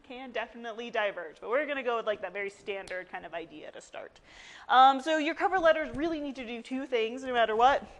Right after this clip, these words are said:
Probably wanna identify the position and the company. So when people say, "Oh, you should be tailoring your cover letters," this is one of those places they're really talking about.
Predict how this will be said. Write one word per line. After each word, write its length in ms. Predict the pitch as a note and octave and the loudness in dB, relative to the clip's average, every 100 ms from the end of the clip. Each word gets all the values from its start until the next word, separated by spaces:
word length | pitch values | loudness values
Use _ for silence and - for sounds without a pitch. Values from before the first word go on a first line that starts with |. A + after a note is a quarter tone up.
| - _ - - | -20 _ -20 -2
Probably 260 | - B3+ | 2 4
wanna 200 | A#3+ A3+ A3+ | 4 4 4
identify 760 | A3 A#3+ C4+ D4 A3+ A3 B3+ C#4 - - - | 4 2 2 2 4 4 0 -4 -14 -18 -6
the 100 | A3+ | -4
position 680 | A3+ D4 A3+ A3 A#3+ B3+ C#4 | -4 -2 0 0 -2 -4 -4
and 160 | G#3+ G3+ | -8 -10
the 60 | C4 | -8
company. 520 | - - F#3 A3 D4+ _ _ | -8 -8 -10 -10 -12 _ _
So 160 | - | -6
when 140 | G#3 G#3+ | -4 -4
people 320 | G#3+ B3+ C4+ | -6 -6 -4
say, 200 | C4+ B3+ | 2 4
"Oh, 260 | C#4+ D4+ A#3 - - - | 6 6 2 -6 -14 -8
you 80 | C#4+ | -6
should 120 | C#4 | -6
be 80 | B3+ | -6
tailoring 520 | D4 C#4+ C4+ C4 B3+ | -4 0 0 0 -2
your 100 | B3 | -4
cover 320 | - C#4 B3 | -2 0 0
letters," 380 | G3 F#3 F#3+ F#3+ - - _ - | 0 -2 -4 -8 -14 -20 _ -4
this 200 | - F4+ | -2 0
is 160 | D#4+ C4 | -2 -6
one 240 | C4+ C4+ | -4 -4
of 80 | B3+ | -4
those 160 | A#3 - | -6 -6
places 420 | A3+ A3 A3 G3+ | -6 -4 -6 -6
they're 160 | G#3 | -6
really 260 | G3 G3+ G#3 | -4 -4 -4
talking 440 | G3 F#3 - A3+ | -4 -4 -4 -6
about. 360 | A3+ A#3+ B3 | 0 2 2